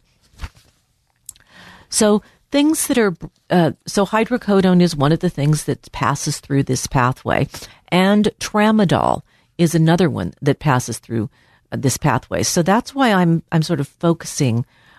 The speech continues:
on that for this part of the problem. Most of the antibiotics you mentioned do not pass through that pathway, but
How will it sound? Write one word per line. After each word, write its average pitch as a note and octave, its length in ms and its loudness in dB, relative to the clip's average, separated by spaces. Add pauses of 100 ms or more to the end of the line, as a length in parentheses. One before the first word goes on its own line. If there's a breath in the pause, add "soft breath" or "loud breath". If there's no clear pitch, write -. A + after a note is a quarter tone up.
(180 soft breath)
on C3 340 4 (220 soft breath)
that D#3 420 0
for D3 160 -4
this C#3 240 -2
part C#3 260 -2
of B2+ 80 -6
the - 60 -20
problem. E3 640 -4 (580 soft breath)
Most E3+ 420 4
of C4 80 -8
the G3 140 -2
antibiotics D#3+ 720 0
you C#3+ 80 -2
mentioned C3 480 0 (240 soft breath)
do D3 100 2
not E3 440 2
pass C3 320 -4
through - 340 -8 (100)
that C#3 300 0
pathway, A#2+ 640 -2 (400 soft breath)
but C#3+ 380 2